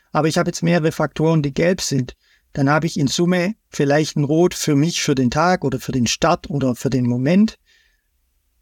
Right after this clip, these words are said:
und verzichte dann vielleicht auf den Flug oder, ähm, entscheide mich für einen konservativeren Flug, äh, oder verzichte vielleicht auf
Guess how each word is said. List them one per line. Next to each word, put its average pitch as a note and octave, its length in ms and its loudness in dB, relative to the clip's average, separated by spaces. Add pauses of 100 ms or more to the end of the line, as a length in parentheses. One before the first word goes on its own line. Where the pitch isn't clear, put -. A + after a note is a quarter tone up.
und D#3 480 2 (180)
verzichte D#3+ 420 0
dann C#3+ 160 2
vielleicht C#3+ 300 0
auf C3+ 100 -2
den B2 140 2
Flug F3+ 420 0
oder, C#3 460 -2 (200)
ähm, C3 220 -2
entscheide C3+ 420 0
mich B2+ 360 0
für C3 220 -2
einen B2 140 -4
konservativeren D3+ 880 0
Flug, D3 480 -2 (1120)
äh, B2 360 0
oder B2 640 0
verzichte - 460 -2
vielleicht C3+ 440 0
auf B2 220 -2